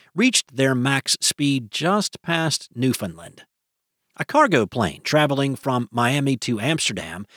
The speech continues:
arrived two hours earlier than anticipated. Now, the jet stream blows west to east and is a core of strong winds between five and seven miles above the earth.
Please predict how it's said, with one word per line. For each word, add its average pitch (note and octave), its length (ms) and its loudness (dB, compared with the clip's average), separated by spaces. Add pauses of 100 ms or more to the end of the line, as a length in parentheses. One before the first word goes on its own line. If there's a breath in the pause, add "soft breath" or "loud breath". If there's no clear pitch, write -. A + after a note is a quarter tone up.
(300 loud breath)
arrived C#3+ 600 2
two C4 200 4
hours A#2 360 4
earlier C3+ 480 0
than B2+ 260 -6
anticipated. D3+ 840 -2 (640)
Now, F3 80 -6
the F#3 80 0
jet C#4 240 2
stream G#3+ 300 2
blows D#3 480 6
west D3+ 480 0
to C#3 120 -10
east C3 480 0
and B2+ 380 -6
is C3 220 0
a B2+ 80 2
core G3+ 400 4
of C3 100 6
strong C3+ 480 4
winds B2 320 0
between A#2 440 -4
five C#3+ 460 -2
and G2+ 160 -6
seven C3 380 0
miles A#2+ 500 -2
above G#2 380 -8
the F#2 180 -12
earth. C3+ 360 -4